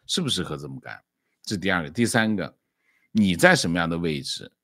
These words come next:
你的处境是怎样？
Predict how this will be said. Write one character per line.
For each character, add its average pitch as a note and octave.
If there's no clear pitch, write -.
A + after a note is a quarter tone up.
你 G2
的 C3
处 D#2+
境 E2+
是 D#2
怎 C2+
样？ G#1+